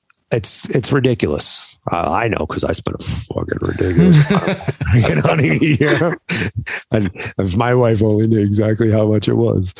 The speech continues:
Speaker 1: I'd be in trouble. Um, so.
Speaker 2: So I just, uh, kinda hop back to this really quick. I just found a stat here that says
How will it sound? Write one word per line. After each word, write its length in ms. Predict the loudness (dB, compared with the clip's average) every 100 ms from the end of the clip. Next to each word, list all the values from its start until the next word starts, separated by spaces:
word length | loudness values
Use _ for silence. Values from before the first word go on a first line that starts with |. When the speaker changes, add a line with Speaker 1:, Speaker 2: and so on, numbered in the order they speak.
| -16 -6 -4
Speaker 1:
I'd 100 | 0
be 140 | 0
in 80 | 0
trouble. 400 | 0 -2 -2 -6 -12 -14 -14 -6
Um, 680 | -2 0 0 0 -2 -4 -6 -12 -12 -6
so. 340 | -2 -2 -4 -8 _ _ _ _ _ _ -4
Speaker 2:
So 340 | 0 0 -2 -8 _ 0
I 100 | 2
just, 280 | 2 4
uh, 440 | 4 4 4 4 2 0
kinda 320 | 0 2 4
hop 180 | 2 2
back 180 | 0 2
to 40 |
this 140 | 2
really 240 | 4 4 4
quick. 240 | 2 0
I 120 | 2
just 380 | 2 4 2 2
found 300 | 0 0 2
a 40 | 2
stat 480 | 0 2 2 2
here 360 | 2 2 4 4
that 140 | 2
says 520 | 2 2 2 4 2